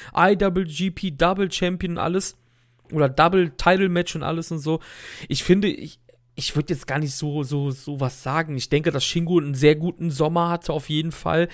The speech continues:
In einem Sommer, wie ich eben schon meinte, der halt nicht allzu geil war für die meisten Leute. Und ich denke, dass Shingo schon einen recht guten Platz und die wissen auch, was sie an ihn haben und alles. Also der hat schon wichtige Plätze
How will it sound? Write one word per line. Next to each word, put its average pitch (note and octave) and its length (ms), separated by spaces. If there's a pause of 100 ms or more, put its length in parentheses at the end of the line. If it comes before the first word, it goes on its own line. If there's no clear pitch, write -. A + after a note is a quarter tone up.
(240)
In E3 120
einem D#3+ 120
Sommer, D#3+ 420
wie D#3+ 60
ich - 160
eben E3 160
schon D#3 180
meinte, D3+ 240
der C3+ 160
halt C3+ 160 (140)
nicht D#3+ 280
allzu C#3+ 460
geil C3+ 380
war E3 180
für - 160
die D#3 100
meisten D#3 440
Leute. E3+ 420 (880)
Und C#3+ 260 (880)
ich - 220
denke, C#3+ 340
dass - 380 (1400)
Shingo G3 360
schon F#3 260
einen E3 80
recht C#3+ 380
guten C#3 340
Platz C3+ 340
und E3 140
die E3+ 140
wissen G3 260
auch, C#3 160
was D3+ 160
sie - 80
an C#3 100
ihn C3 220
haben C3 260
und B2 120
alles. A#2+ 260
Also C3+ 160
der C3+ 160
hat D3 160
schon C#3+ 240
wichtige C#3 380
Plätze C#3 580